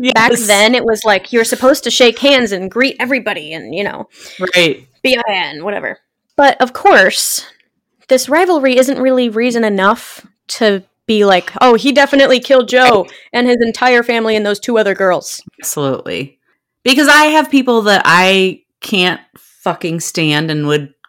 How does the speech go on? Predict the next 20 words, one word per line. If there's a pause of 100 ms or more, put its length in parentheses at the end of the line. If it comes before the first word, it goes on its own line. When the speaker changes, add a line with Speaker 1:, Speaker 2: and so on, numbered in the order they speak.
Speaker 2:
definitely
cross
the
street
in
order
to
avoid. (120)
Speaker 1:
For
sure.
Me
too. (100)
Speaker 2:
But
I'm
not
gonna (120)
go
kill
their
entire